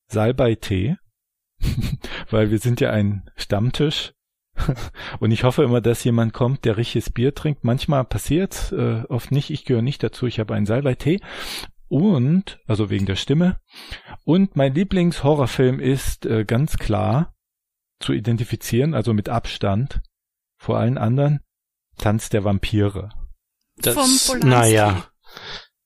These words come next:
Speaker 1: Wie,
Speaker 3: Oder?
Speaker 1: ja,
Speaker 2: Das
Speaker 1: vom
Speaker 2: ist
Speaker 1: Polanski.
Speaker 2: kein Horrorfilm. Also das ist
Speaker 1: Wa-
Speaker 2: eine Horrorfilm-Persiflage.
Speaker 3: Ja, genau.
Speaker 1: Wie,
Speaker 3: Das, ja, sorry.
Speaker 1: wie, und das gilt
Speaker 2: Das,
Speaker 1: nicht?
Speaker 2: nein, natürlich nicht, nein.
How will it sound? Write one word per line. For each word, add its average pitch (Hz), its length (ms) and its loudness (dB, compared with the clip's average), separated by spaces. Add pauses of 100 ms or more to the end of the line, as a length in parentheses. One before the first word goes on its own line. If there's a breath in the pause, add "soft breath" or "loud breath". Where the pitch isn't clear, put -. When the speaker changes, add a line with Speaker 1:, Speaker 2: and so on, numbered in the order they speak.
(160)
Speaker 1:
Wie, 120 240 2
Speaker 3:
Oder? - 140 -2
Speaker 1:
ja, 110 100 4
Speaker 2:
Das 110 140 4
Speaker 1:
vom 117 80 2
Speaker 2:
ist - 80 2
Speaker 1:
Polanski. 104 280 0
Speaker 2:
kein 123 220 6
Horrorfilm. 110 800 2
Also 107 220 -2
das 98 120 -2
ist 120 60 -2
Speaker 1:
Wa- 127 80 6
Speaker 2:
eine 113 180 6
Horrorfilm-Persiflage. 127 1120 2
Speaker 3:
Ja, 285 160 4
genau. 277 500 2 (120)
Speaker 1:
Wie, 254 140 2
Speaker 3:
Das, 320 200 -4
ja, 196 220 -2
sorry. - 260 -2 (100)
Speaker 1:
wie, - 40 6
und 113 140 2
das 135 160 0
gilt 160 180 4
Speaker 2:
Das, - 80 -4
Speaker 1:
nicht? 170 160 6
Speaker 2:
nein, 113 160 6
natürlich 120 400 0
nicht, 87 300 -4
nein. 95 300 -4